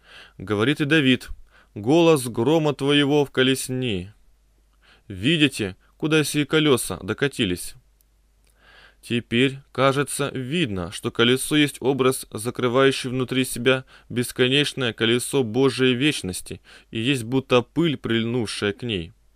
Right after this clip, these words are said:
Дух жизни был в колесах. Дух жизни и вечность одно и то же.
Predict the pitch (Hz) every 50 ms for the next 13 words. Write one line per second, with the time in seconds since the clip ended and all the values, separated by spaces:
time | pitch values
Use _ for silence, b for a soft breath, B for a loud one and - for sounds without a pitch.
0 | _ b b b b b b b b b - 98 95 135 165 160 - - - 113
1 | 98 95 120 165 185 165 135 147 143 120 120 139 127 - - 127 123 120 113 101
2 | 95 - - 85 - - - - _ _ B B B B B B B B B B
3 | 104 101 139 185 202 - - - 127 104 101 120 165 190 190 139 131 143 - 123
4 | 127 117 120 147 170 - - - 120 110 - - - 107 107 101 113 131 135 135
5 | - - 87 87 85 - - 92 95